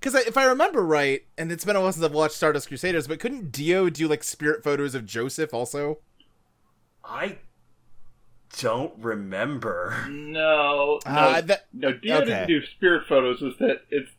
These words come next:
Speaker 3: what it was? Was that every time, uh, Joseph, uh, used his stand power on,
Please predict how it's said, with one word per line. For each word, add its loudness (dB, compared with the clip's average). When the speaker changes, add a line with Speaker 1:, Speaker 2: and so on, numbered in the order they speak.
Speaker 3:
what 4
it 8
was? 2
Was -4
that 4
every 4
time, 0
uh, 6
Joseph, 4
uh, 2
used -4
his -6
stand -6
power -4
on, -8